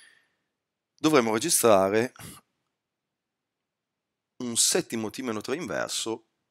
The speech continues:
a ventitré barre. Succede abbastanza poco spesso, però dovremo come al solito segnare nei nostri appunti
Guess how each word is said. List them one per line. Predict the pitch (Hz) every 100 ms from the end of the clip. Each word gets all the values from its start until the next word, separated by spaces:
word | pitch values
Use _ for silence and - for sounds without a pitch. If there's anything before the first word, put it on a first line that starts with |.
| _ _ _ _ _ _ _ _ _ _
a | -
ventitré | 151 139 123 104
barre. | 175 55 60 76 - _ _ _ _ _ _
Succede | - 120 - 117 104 - _ _ _ _ _ _ _ _ _ _ _ _ _ _
abbastanza | 98 113 117 120
poco | 101 98
spesso, | 98 - 62 - - 113 - _ - - - _
però | 190 127 -
dovremo | 104 104 113
come | 110 120
al | 139
solito | - 98 98
segnare | 95 107 107 98 92 90 87 - - - - -
nei | 104 104
nostri | 107 110 101 - - 101 98 95 95
appunti | 113 - 104 95 87 143